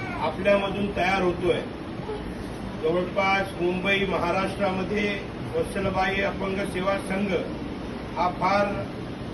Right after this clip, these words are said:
चांगलं काम करते, त्याबद्दल मला मनापासून त्याचं कौतुक करण्याकरता या ठिकाणी आलाय. मला त्याने सांगितलं की ध्यान, धान्य वाटपाचा एक चांगला कार्यक्रम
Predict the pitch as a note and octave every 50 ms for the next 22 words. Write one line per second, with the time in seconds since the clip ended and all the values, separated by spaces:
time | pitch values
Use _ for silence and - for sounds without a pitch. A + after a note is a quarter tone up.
0 | - - F#3 F#3 G3 G#3+ A3 A3 A3 - G#3 G#3 G#3+ G#3 - E3 D#3+ - - -
1 | - - - - - - F3+ - - - A3 A3 G#3+ A3 - - G3+ F#3+ F#3 F3+
2 | F#3 F#3 E3+ - G#3+ G3+ G3+ F#3+ F#3 F#3 G3 G3 G3 F#3 F3 F3+ F#3 F#3 E3 F#3+
3 | F#3 E3+ E3+ G3+ G3+ G#3 G#3 G3+ - - - - - - - - - - - -
4 | - F3 E3+ - G3 G3+ G3 - F#3+ F#3 F3+ - A#3 A3+ - - G#3 G3+ G3+ -
5 | - - G#3 G3+ - G#3+ G3 F#3+ F#3 F#3 - F3+ E3+ - F3+ F3 F3+ F3 E3 D#3+
6 | E3+ E3+ - - - - - - - - - - - - - - - E3 F3+ F#3+
7 | F#3 F#3+ G3+ F#3+ G#3 F#3+ - G3+ F#3+ F#3+ G3 G#3 G3 G#3 G#3+ G3+ G3 G#3+ G#3+ -
8 | F3 E3 F3 F#3 F#3+ G3 F#3 - D#3+ F3 F3+ G3 G#3 G#3+ G#3+ G3+ G3 F3+ - -
9 | G#3 G3 F#3+ - G#3 G3+ G3+ G3 E3+ - - F#3 F3+ F#3 F#3+ F#3+ F#3+ F#3 - F3
10 | E3+ F#3 F#3 F3 F#3 G3 G3 G3 G3